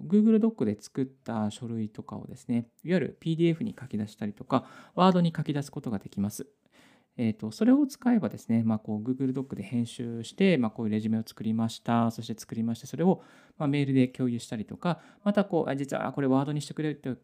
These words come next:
おいてくれない？」って言われた時も、ワードにね、ね、変換して、あの、へん-、まあ、共有することができます。で、自分はワードをへ-、まあ、開けないけども、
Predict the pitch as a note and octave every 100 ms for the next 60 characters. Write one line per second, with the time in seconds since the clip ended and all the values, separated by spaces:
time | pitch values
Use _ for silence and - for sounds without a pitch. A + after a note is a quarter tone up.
0 | _ C#3+ C#3+ G#2+ A2 A2+ A#2+ - B2 C3+
1 | - - G3+ C4+ C#3+ B2+ B2 A#2+ G#2+ G#2+
2 | C3 - D3 C3 - C3+ B2 B2 A#2+ A#2
3 | - - G3+ - - - - C#3+ C3+ B2+
4 | A2+ B2+ B2+ - C3+ G2+ - B2 A2+ A#2
5 | A2+ A2 G#2 G2+ A#2 B2+ G3 G3 - C#3+
6 | F3+ A3 A3 E3+ E3 D#3+ D3+ - - C#3
7 | B2 C3+ C3+ D3 A#2 - G#2+ B2